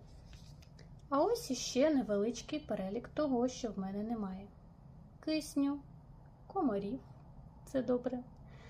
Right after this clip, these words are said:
рослин, тварин, корів, зокрема, рідкої води. Те, що в мене є скелі,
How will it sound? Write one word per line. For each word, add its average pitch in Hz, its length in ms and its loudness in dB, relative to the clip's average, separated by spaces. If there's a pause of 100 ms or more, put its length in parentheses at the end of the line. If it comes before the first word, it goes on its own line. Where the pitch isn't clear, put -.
(280)
рослин, 254 680 4
тварин, 214 640 4 (840)
корів, 277 280 6
зокрема, 254 580 4 (1040)
рідкої 240 600 4
води. 277 400 4 (1500)
Те, 320 160 8
що 277 240 8
в 254 60 8
мене 247 300 10
є 208 200 6
скелі, 226 720 4